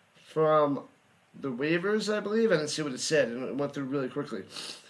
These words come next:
From the left hash, a forty-five yard field goal attempt by Michigan. And they're trying to ice him. Is that Texas? The Longhorns trying to ice him?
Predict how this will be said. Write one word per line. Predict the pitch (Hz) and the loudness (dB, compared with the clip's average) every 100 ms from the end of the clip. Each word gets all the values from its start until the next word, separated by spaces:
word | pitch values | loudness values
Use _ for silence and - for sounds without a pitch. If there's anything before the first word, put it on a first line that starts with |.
| - - - _ | -20 -20 -20 _
From | - - 226 240 247 | -12 4 6 8 6
the | 233 | 6
left | 214 226 233 226 | 6 6 6 6
hash, | 214 233 226 165 147 | 8 8 8 8 4
a | 185 | 4
forty-five | - 214 233 226 226 226 214 | 4 6 6 6 8 10 10
yard | 226 226 | 8 8
field | 220 226 | 8 10
goal | 226 | 10
attempt | 214 226 214 | 10 6 10
by | 202 190 | 10 10
Michigan. | 180 226 233 220 214 175 160 135 104 - _ - - - - _ _ _ _ _ - | 8 6 8 6 2 4 4 2 -4 -16 _ -20 -20 -20 -20 _ _ _ _ _ 0
And | 156 170 185 196 202 202 202 208 208 208 208 202 | 4 8 10 10 8 8 8 6 4 4 4 4
they're | 190 | 4
trying | 190 180 | 6 6
to | 156 | 4
ice | 185 180 | 4 4
him. | 220 | 4
Is | 208 | 4
that | 165 165 | 4 4
Texas? | 175 170 208 190 - - - - - - - - - - _ _ _ _ _ _ _ _ _ _ _ - | 4 4 0 -4 -4 -10 -16 -20 -20 -20 -18 -20 -20 -20 _ _ _ _ _ _ _ _ _ _ _ -14
The | 120 | -8
Longhorns | 127 147 156 156 165 160 | -2 0 0 2 2 0
trying | - 170 160 | 2 2 2
to | |
ice | 123 165 170 | 2 2 2
him? | 202 | -2